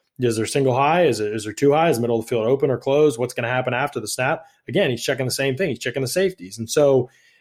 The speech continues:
you know, I just think starting there makes complete sense. It's why Brandon Staley had so much success, right? He starts with the safeties.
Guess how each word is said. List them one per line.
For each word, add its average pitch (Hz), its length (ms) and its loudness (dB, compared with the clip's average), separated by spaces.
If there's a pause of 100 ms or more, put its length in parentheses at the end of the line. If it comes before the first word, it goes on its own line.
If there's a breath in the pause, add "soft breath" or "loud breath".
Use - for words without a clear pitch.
you 175 140 2
know, 147 360 2 (220)
I 156 100 0
just 147 240 -2
think 165 160 2
starting 165 400 4
there 131 160 2
makes 135 220 0
complete 143 380 -2
sense. 160 300 -2
It's 123 120 -10
why 135 280 2
Brandon 131 340 -2
Staley 131 300 0
had 127 120 -2
so 135 140 -4
much 127 180 -6
success, 165 400 -6
right? 139 120 -2
He 127 60 -4
starts 127 320 -2
with 123 100 -12
the 117 60 -8
safeties. 143 540 -2